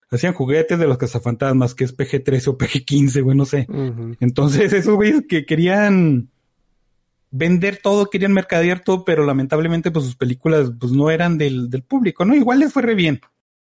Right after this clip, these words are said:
Speaker 1: Entonces, llegó los noventas. Eh, en los noventas, este, la,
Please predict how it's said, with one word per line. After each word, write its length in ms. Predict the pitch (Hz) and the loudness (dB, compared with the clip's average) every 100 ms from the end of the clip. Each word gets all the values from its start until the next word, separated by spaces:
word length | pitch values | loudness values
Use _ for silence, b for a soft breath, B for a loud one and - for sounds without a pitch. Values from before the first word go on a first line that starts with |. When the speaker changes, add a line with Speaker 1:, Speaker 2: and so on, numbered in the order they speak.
| _ | _
Speaker 1:
Entonces, 320 | 131 131 131 156 | -4 -2 -2 0
llegó 220 | 131 139 | 2 2
los 140 | 143 | 2
noventas. 720 | 127 135 202 277 269 - - _ _ _ _ _ _ _ _ _ - | 2 2 0 0 -2 -2 -20 _ _ _ _ _ _ _ _ _ -8
Eh, 280 | 117 123 131 | -4 -2 -2
en 120 | 131 | 0
los 100 | 127 | 2
noventas, 720 | 127 127 147 143 175 180 175 b _ _ _ _ _ _ _ | 2 2 0 0 0 0 -4 b _ _ _ _ _ _ _
este, 680 | 120 - 127 123 117 110 127 127 _ _ _ _ _ _ _ - | -6 -2 0 0 0 -2 -6 -12 _ _ _ _ _ _ _ -6
la, 280 | 143 143 | -4 -4